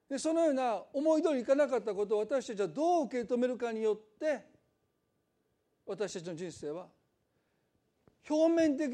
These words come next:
には変わらないけど、内面的には大きく変わっていきます。ね。消極的な諦めは、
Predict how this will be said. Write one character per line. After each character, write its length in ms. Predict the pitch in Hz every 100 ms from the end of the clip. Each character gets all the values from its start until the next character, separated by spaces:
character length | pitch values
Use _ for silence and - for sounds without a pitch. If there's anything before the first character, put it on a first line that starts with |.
| 311
に 80 | 302
は 100 | 226
変 100 | 226
わ 80 | 220
ら 40 |
な 140 | 196
い 60 | 160
け 120 | 160
ど、 240 | 156 208 - _ _ _ _ _ _ _
内 260 | 165 233 233
面 240 | 226 220
的 200 | 208 175
に 140 | 196 202
は 100 | 160
大 260 | 175 262 247
き 120 | -
く 160 | - 202
変 100 | 175
わ 60 | 147
っ 40 |
て 100 | -
い 20 |
き 80 | -
ま 60 | - _ _ _ _ _ _ _ _ -
す。 60 |
ね。 80 | 190 269 _ _ _ _ _ _ _ _ _ _
消 640 | - - 277 302 302 294
極 400 | 233 277 254 277
的 380 | 247 269 269 277
な 200 | 254 185
諦 280 | 165 196 175
め 140 | 175 170
は、 260 | 208 196